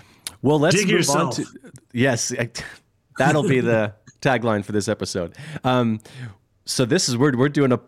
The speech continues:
Speaker 1: a, a one eighty, so I'm so happy. Um, album's Group Sex. The artist is Circle
Speaker 2: Yes.
Speaker 1: Jerks. Yeah, released year's ninety-one. Oh, sorry, eighty-one. Released year's eighty-one. And the, the drummer is, is Lucky Lair.
Speaker 2: Lucky
Speaker 1: Lucky
Speaker 2: Lair.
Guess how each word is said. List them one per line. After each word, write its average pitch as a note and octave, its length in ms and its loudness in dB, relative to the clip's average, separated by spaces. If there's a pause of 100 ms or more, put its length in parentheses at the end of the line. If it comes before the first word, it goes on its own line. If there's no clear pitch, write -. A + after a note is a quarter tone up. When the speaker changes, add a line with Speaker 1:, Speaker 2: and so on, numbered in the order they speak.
Speaker 1:
a, A#2+ 140 2
a A#2 60 -2
one A#2+ 240 2
eighty, A#2+ 300 2
so G2+ 140 -2
I'm F#2+ 100 -2
so B2+ 320 0
happy. A2+ 480 -2
Um, G2 480 -2 (240)
album's A2+ 460 0
Group A#2 320 0
Sex. - 500 -2 (260)
The G#2+ 120 0
artist A#2 340 0
is G#2 120 -2
Circle - 340 0
Speaker 2:
Yes. - 60 -4
Speaker 1:
Jerks. - 480 -2 (200)
Yeah, G#2+ 480 -2
released A#2+ 360 -2
year's B2 180 0
ninety-one. B2+ 640 2 (340)
Oh, A2 120 2
sorry, D#3 260 4
eighty-one. G#2 560 2
Released A#2+ 200 2
year's A2 120 -4
eighty-one. G#2 500 0 (240)
And A2 180 0
the, A2 500 2
the A2 120 0
drummer A#2 420 2
is, A2 420 2
is G2+ 220 0
Lucky A#2+ 400 -2
Lair. B2+ 560 2 (400)
Speaker 2:
Lucky C#3 280 0
Speaker 1:
Lucky C3 160 2
Speaker 2:
Lair. G#2+ 220 -6